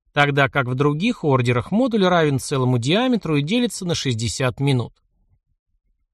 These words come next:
У древних не встречается пьедестала в этом ордере, как это бывает ныне.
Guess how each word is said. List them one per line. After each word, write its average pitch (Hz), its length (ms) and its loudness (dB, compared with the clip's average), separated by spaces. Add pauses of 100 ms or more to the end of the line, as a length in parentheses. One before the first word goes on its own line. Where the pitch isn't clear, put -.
(120)
У 147 100 -2
древних 143 480 2
не 156 80 -2
встречается 135 720 -4
пьедестала 131 720 0
в 135 40 2
этом 165 280 0
ордере, 120 440 0 (200)
как 135 160 -4
это 143 160 0
бывает 135 460 2
ныне. 131 420 -2